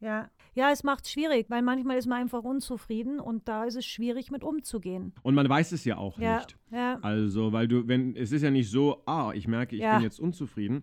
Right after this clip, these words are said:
Speaker 2: das ist
Speaker 1: Ja.
Speaker 2: nicht schön, jetzt möchte ich mich da rausholen.
Speaker 1: Ja.
Speaker 2: Man ist ja so in einem Tunnel.
Speaker 1: Ich trinke schnell einen Kaffee, dann geht's wieder.
Speaker 2: <laughs>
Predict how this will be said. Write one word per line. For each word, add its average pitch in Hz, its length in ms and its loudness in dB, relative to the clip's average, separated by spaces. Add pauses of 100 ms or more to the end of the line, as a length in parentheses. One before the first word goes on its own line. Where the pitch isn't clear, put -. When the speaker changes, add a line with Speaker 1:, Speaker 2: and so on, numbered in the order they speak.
(160)
Speaker 2:
das 104 180 -6
ist 110 120 -6
Speaker 1:
Ja. 220 160 2
Speaker 2:
nicht 208 80 -4
schön, 156 340 2 (220)
jetzt 113 260 -2
möchte 113 220 0
ich 101 100 -2
mich 110 160 0
da 110 140 -2
rausholen. 104 560 -2
Speaker 1:
Ja. 104 240 -6
Speaker 2:
Man 110 100 0
ist 131 140 -2
ja 131 100 2
so 131 180 4
in 139 100 4
einem 120 140 4
Tunnel. 143 360 0
Speaker 1:
Ich - 100 -6
trinke 269 240 2
schnell 247 240 2
einen 233 80 2
Kaffee, 233 380 4
dann 214 180 0
geht's - 540 -6
wieder. - 200 4
Speaker 2:
<laughs> - 960 2